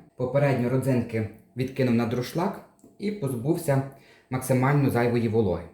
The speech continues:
І залишається наше тісто ось так красиво, акуратно скрутити в так званий рулетик. Ось така ковбаска у мене получилась. І ідентично швиденько беру другий шматочок тіста і повторяю всю ту саму процедуру.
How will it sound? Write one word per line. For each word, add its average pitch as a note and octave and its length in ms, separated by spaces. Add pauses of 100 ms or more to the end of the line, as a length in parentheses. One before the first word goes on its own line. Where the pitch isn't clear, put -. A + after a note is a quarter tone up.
(120)
І C#3+ 100
залишається C3+ 720
наше A#2+ 320
тісто C#3 500 (360)
ось A2 160
так A2+ 280
красиво, C3+ 600
акуратно A#2+ 680 (640)
скрутити B2+ 640
в - 100
так B2+ 180
званий A2+ 380
рулетик. A2 480 (160)
Ось C3 140
така B2+ 240
ковбаска A#2+ 560
у B2+ 120
мене A2 340
получилась. D#3 600 (560)
І F3 60
ідентично D3+ 800 (120)
швиденько C3 440
беру A#2+ 340 (120)
другий A2+ 360
шматочок - 520
тіста D3+ 400 (440)
і G#3 100
повторяю C#3+ 580
всю - 240
ту F#3 140
саму C3+ 320
процедуру. F2+ 580